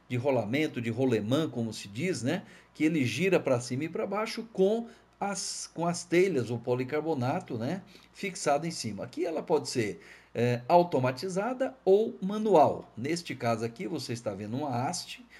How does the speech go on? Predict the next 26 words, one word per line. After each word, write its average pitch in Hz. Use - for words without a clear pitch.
em 147
que 131
você 107
pode 98
abrir 165
e 208
fechar. 175
O 131
sistema 160
é 123
perfeito, 170
desde 160
que -
seja 117
feito 160
todas 170
as 127
precauções, 131
todos 147
os 107
cuidados 147
para 131
fazer 120
as 127
vedações. 120
Então, -